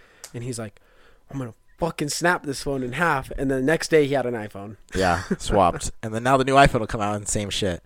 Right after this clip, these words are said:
Speaker 2: But that's not even conspiracy. That's just, like, legit.
Speaker 1: Yeah, that's honestly pretty hard to refute, I feel like.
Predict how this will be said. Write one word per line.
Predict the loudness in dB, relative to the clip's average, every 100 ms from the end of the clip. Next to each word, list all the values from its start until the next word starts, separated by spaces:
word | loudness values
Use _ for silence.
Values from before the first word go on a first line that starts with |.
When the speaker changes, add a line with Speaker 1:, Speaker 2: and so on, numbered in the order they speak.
| -16 -20 -20 -2
Speaker 2:
But | 4
that's | 10 10
not | 10 6
even | 2
conspiracy. | -4 -2 0 0 0 0
That's | 2 2 -2
just, | -8 -8
like, | -10 -10
legit. | -12 -10 -8 -10 -14 -20 _ _ _ _ _ _ _ _ _ _ _
Speaker 1:
Yeah, | -2 0
that's | 0 -2 -6 -10 -16 -20 -20 _ _ _ _ _ _
honestly | -4 0 4
pretty | 4 6
hard | 6
to | 6
refute, | 2 4 6
I | 6 4
feel | 0
like. | -4 -6 -10